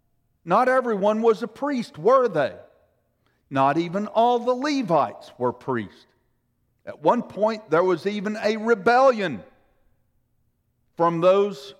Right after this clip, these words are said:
who were not priests, though they were Levites, against the priesthood. And God put down that rebellion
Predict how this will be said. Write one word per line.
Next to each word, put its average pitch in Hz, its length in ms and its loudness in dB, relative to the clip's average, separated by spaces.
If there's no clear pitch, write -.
who 170 340 -2
were 185 200 2
not 180 300 -2
priests, 170 380 -4
though 156 180 0
they 170 180 0
were 156 200 -2
Levites, 160 760 -4
against 175 540 -4
the 247 80 -4
priesthood. 262 680 -4
And 160 180 -4
God 180 300 2
put - 240 -6
down 165 420 -4
that - 640 -4
rebellion 147 800 -2